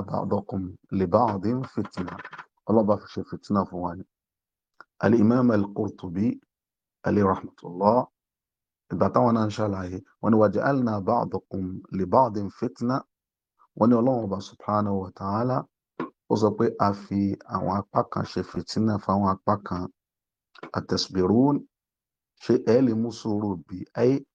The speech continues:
inna ad-dunya daru bala'in wa imtihan."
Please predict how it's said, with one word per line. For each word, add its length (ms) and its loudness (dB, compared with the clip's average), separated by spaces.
inna 260 4
ad-dunya 600 0
daru 360 2
bala'in 560 0
wa 120 -2
imtihan." 520 -4